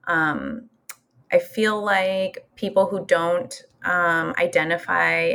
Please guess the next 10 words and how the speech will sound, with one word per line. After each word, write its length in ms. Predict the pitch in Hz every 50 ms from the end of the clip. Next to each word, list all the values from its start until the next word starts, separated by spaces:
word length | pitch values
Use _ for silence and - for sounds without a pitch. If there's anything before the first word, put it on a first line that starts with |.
| - -
as 480 | 165 160 160 160 156 156 156 - - - -
disabled 720 | - 170 170 170 - 165 160 160 165 175 165 160 160 165
or 320 | 170 156 156 156 156 147 - -
don't 180 | 175 165 160
engage 500 | 160 160 156 - 156 151 151 156 160 -
with 120 | - 170 175
the 80 | -
disability 560 | 170 170 160 - 170 - - 160 160 156 160
community, 720 | - - - 175 170 170 175 180 170 165 165 165 165 - _ - _ _ _ _ _ _ _ _ _ _ _ _ _ _ _ _ -
um, 440 | 170 175 160 160 151 143 139 233